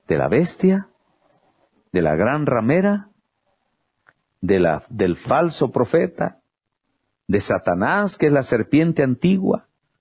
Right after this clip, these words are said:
Allí irán a parar, y allí, dice la Biblia, será el lloro y el crujir de dientes. Escape por su vida.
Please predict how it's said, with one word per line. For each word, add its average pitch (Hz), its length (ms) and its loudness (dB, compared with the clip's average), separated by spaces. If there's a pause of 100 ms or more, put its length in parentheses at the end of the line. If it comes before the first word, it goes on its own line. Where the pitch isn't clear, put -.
(560)
Allí 95 800 2 (240)
irán 95 340 2
a 160 120 -2
parar, 92 600 -4 (420)
y 78 100 0
allí, 117 300 4
dice 139 280 0
la 131 120 2
Biblia, 85 420 0
será 87 440 -4 (680)
el 82 180 2
lloro 160 560 0 (320)
y 98 80 0
el 87 140 0
crujir 90 480 -2
de 80 120 0
dientes. 73 760 -6 (960)
Escape 110 460 -2
por 85 200 -8
su 92 160 -6
vida. - 400 -12